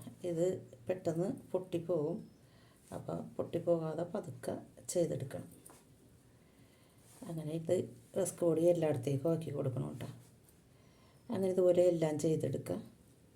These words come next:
ഞാനിതിപ്പോൾ ഒറ്റയ്ക്ക് ചെയ്യണോണ്ടാണ് കേട്ടോ ഞാൻ ഇത് മ-, ഇപ്പുറത്തെ കയ്യിലേക്ക് കൈ കഴുകിയിട്ട് പോയിട്ട് ഞാൻ ഈ രണ്ട് കൈ കൊണ്ടാണ് ഞാൻ റെഡിയാക്കിയത് കേട്ടോ.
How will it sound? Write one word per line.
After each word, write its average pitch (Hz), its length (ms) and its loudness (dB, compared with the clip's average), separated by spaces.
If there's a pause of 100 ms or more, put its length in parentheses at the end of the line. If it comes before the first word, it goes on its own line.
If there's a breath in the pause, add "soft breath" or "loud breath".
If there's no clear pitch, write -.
(1900 loud breath)
ഞാനിതിപ്പോൾ 226 460 8 (440)
ഒറ്റയ്ക്ക് 190 400 2
ചെയ്യണോണ്ടാണ് 180 540 6
കേട്ടോ 165 200 4
ഞാൻ 170 140 4 (260)
ഇത് 175 100 4 (120)
മ-, 170 120 2 (180)
ഇപ്പുറത്തെ 165 400 0
കയ്യിലേക്ക് 165 380 8 (260)
കൈ 180 100 8 (100)
കഴുകിയിട്ട് 165 500 6
പോയിട്ട് 165 240 2 (100)
ഞാൻ 165 100 2 (520 loud breath)
ഈ 175 140 6
രണ്ട് 165 240 6
കൈ 170 180 12
കൊണ്ടാണ് 165 360 6
ഞാൻ 160 100 6 (100)
റെഡിയാക്കിയത് 143 560 4
കേട്ടോ. 135 180 4